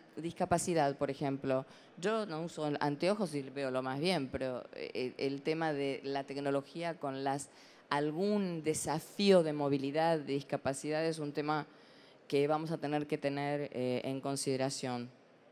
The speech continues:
Em, vuelvo a decir que estos temas han sido, eh, reconocidos, el tema de que hay di-, discapacidades, hay gente marginalizada, el tema de la juventud, para que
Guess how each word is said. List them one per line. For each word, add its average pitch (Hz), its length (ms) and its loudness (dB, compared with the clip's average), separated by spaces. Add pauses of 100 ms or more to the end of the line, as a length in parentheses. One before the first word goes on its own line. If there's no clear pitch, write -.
(1040)
Em, 175 360 0 (800)
vuelvo 220 720 4
a 165 260 2
decir 165 480 0
que 170 100 -6
estos 185 240 -4
temas 190 480 -2
han 180 180 -4
sido, 208 580 -2 (100)
eh, 143 360 2 (160)
reconocidos, 151 1080 0 (400)
el 131 140 -8
tema 156 240 -2
de 147 180 0
que 143 240 -2
hay 147 180 2
di-, 147 260 -6
discapacidades, 151 1200 0
hay 143 260 0
gente 147 280 -6
marginalizada, 143 920 0
el 143 100 -2
tema 156 220 -2
de 151 60 0
la 139 100 0
juventud, 139 640 2
para 131 240 -4
que 131 240 -8